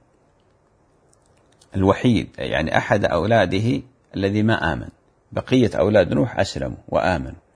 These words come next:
إلا هذا الولد، سبحان الله العظيم. رآه وهو يهرب إلى الجبل لأن السماء كأفواه القرب، فتح الله السماء، يعني السحاب،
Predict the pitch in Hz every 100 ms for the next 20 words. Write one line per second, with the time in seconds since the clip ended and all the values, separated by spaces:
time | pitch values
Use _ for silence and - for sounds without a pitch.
0 | _ - 156 123 92 71 67 60 - -
1 | 80 - 82 78 71 67 57 60 - _
2 | _ _ _ _ _ _ _ _ _ _
3 | _ _ - 131 - 170 165 123 - _
4 | _ _ _ _ _ _ _ - 120 139
5 | 131 113 - 73 71 104 110 160 131 120
6 | 107 110 104 139 131 80 - _ _ _
7 | _ - 95 104 117 110 - 127 160 160
8 | - - _ _ _ - 131 160 160 135
9 | - 113 87 - - _ _ _ _ _
10 | _ _ _ _ - 110 123 135 123 107
11 | 98 - 98 90 - 64 67 92 - -
12 | - 101 101 98